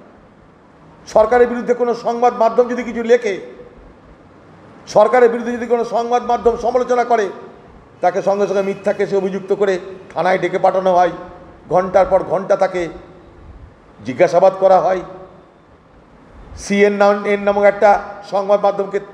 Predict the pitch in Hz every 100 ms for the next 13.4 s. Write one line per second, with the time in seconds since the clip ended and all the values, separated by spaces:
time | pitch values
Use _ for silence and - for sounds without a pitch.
0 | - - - - 143 151 185 190 202 190
1 | 180 185 - - - - - 208 202 196
2 | 220 220 233 269 262 - - - - -
3 | - - _ _ _ - - - - 160
4 | 202 208 208 220 226 214 220 214 247 -
5 | 254 175 - - - 190 196 - 196 208
6 | 214 185 214 185 202 208 190 202 214 208
7 | 196 175 - - - - 143 165 180 190
8 | 185 190 190 208 208 190 185 - - -
9 | 165 180 151 151 190 170 170 190 170 190
10 | 202 185 180 175 - - - - - -
11 | 208 220 233 208 233 233 233 233 208 -
12 | - - - _ _ - 185 - 220 233
13 | 226 220 214